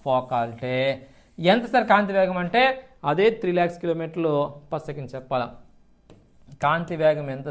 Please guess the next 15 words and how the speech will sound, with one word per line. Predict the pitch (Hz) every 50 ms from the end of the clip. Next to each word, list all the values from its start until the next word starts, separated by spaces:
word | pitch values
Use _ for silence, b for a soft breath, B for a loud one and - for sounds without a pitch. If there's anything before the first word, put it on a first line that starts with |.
| - -
సార్ | 139 131 131 135
అంటే | 135 135 185 196 208 220 214 214 B B B B B B _ -
త్రీ | 156 185 214 226 233 226 208
లాక్స్ | 190 185 180 180 180 - - 208 180 160 147 147 151 151 147 - - - - - - _
kilometer | 156 156 180 190 196 196 190 185 196 185 185 -
per | 190 175 - - 165
second. | 147 - - 139 127 127 135 147 156 156 156 - - - - - - 139
ఇంపార్టెంట్, | 135 135 - 139 131 127 120 120 123 127
very, | 135 135 147 143 143
very | 135 127 123
important. | 120 120 127 120 117 117 117 - - -
అది | 170 160 156 147
ఎక్కడ | - - 180 -
సార్ | 190 180 180 175
అంటే | 170 175 214 226